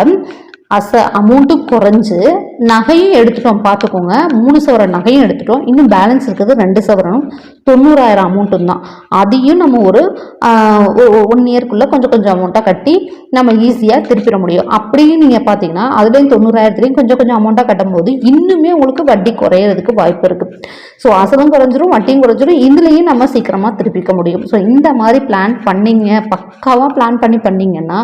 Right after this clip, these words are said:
நகை வந்து சீக்கிரமா நீங்க சேர்த்துக்க முடியும். நகை ரேட் ஏறுனாலும் சீக்கிரமா வந்துட்டு சேர்த்துக்க முடியும். இது நான் பண்ற பிளான்ல நான் உங்ககிட்ட சொல்றேன்.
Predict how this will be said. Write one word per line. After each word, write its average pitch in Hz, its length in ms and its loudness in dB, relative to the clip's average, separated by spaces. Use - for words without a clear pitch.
நகை 214 460 0
வந்து 226 240 -2
சீக்கிரமா 269 640 -2
நீங்க 214 200 0
சேர்த்துக்க 202 400 -4
முடியும். 180 200 -4
நகை 208 300 0
ரேட் 277 240 0
ஏறுனாலும் 214 640 0
சீக்கிரமா 294 680 -2
வந்துட்டு 208 320 -4
சேர்த்துக்க 220 380 -2
முடியும். 196 400 -2
இது 233 300 -2
நான் 254 340 -4
பண்ற 233 280 0
பிளான்ல 196 580 -2
நான் 247 180 -2
உங்ககிட்ட 175 300 -4
சொல்றேன். 180 420 -4